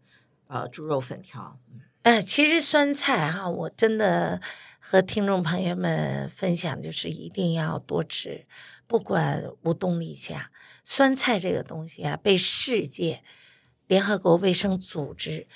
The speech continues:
Speaker 2: 已经列为三大名酸腌菜之一。
Speaker 1: 哦。
Speaker 2: 第一就是酸菜，东北的鸡酸菜，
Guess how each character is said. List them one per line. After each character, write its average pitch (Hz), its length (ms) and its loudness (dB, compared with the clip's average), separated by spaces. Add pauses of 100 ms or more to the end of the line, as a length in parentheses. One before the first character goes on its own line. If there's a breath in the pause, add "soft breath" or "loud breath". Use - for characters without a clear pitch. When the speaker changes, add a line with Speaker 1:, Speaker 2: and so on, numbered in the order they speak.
(220 soft breath)
Speaker 2:
已 190 180 4
经 226 300 4
列 233 240 6
为 165 380 0
三 226 520 -2
大 202 320 0
名 170 400 -4
酸 196 440 0 (120)
腌 190 300 0
菜 185 260 -4
之 127 220 -10
一。 165 340 -18 (140)
Speaker 1:
哦。 143 200 -20 (260 loud breath)
Speaker 2:
第 269 280 4
一 277 60 0
就 240 160 2
是 156 480 0
酸 180 500 -2
菜， - 240 -8 (120)
东 214 280 2
北 165 220 -4
的 160 160 -6
鸡 190 320 -8
酸 175 320 -4
菜， 170 320 -10